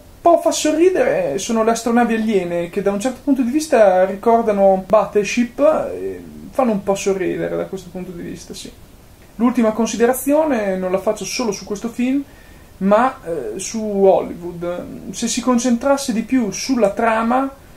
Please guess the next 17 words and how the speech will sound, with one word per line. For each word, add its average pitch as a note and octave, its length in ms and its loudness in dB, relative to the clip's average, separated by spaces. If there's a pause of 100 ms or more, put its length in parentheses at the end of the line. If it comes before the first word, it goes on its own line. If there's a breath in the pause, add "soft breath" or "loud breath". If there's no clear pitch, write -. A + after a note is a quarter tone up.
(140)
probabilmente G#3+ 1500 2 (400)
si - 240 -8
otterrebbero A3 540 0
risultati G3+ 500 -4
migliori G#3 600 2
e G#3 80 4
sarebbe G#3 340 -2
inutile, G#3 640 0 (520 loud breath)
eh, - 60 -12 (560)
avere G3 360 4
questo G#3 320 -2
livello G3 560 4
così F#3+ 220 -4
elevato F3+ 500 4
di E3 260 -6
effetti F3+ 460 -2
speciali. F#3 680 -8